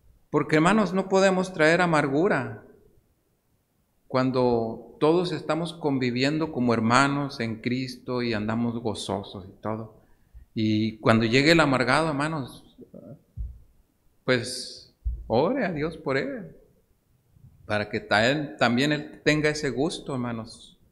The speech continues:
Porque recuérdese, hermanos, que en la iglesia va a haber de todo. Y recordemos, hermanos, que hay traición.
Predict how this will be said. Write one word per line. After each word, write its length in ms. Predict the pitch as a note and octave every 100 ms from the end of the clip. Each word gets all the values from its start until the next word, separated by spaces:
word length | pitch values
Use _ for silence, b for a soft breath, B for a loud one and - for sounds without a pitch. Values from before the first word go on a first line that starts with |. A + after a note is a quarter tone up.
| _ _ _ _ _ _ _
Porque 880 | - G#2 - A2 G#2+ - - - - _ _ _ _
recuérdese, 600 | G#2 - A#2+ C#3 C#3 B2+
hermanos, 380 | A#2 A#2+ A2 -
que 560 | G#2+ G2+ G#2 A#2+ - _ _ - - _ _ _ _ _ _ _
en 160 | - G#2
la 80 | G2+
iglesia 460 | F#2+ G#2+ B2+ C#3
va 60 | A#2+
a 20 |
haber 200 | G2+ G2
de 120 | F#2 E2+
todo. 420 | F2+ F#2+ G#2 - - _ _ _ _ _ _ _ _ _ _ _ _ _ - _ - - - - _ _ - - - _ _
Y 140 | F#3 G#2
recordemos, 720 | G#2 - G#2 G2+ A#2+ D#3+ A2+
hermanos, 720 | G#2+ G#2 A#2+ A#2 - - - - _ _ _ _ _ _ - - _ _ _ _ _ _
que 800 | G#2 G2 G2 F#2 F#2 F2+ F2+ - _ _ _
hay 240 | F#2 G2
traición. 720 | - G2 F2+ - A2+ A#2+ A#2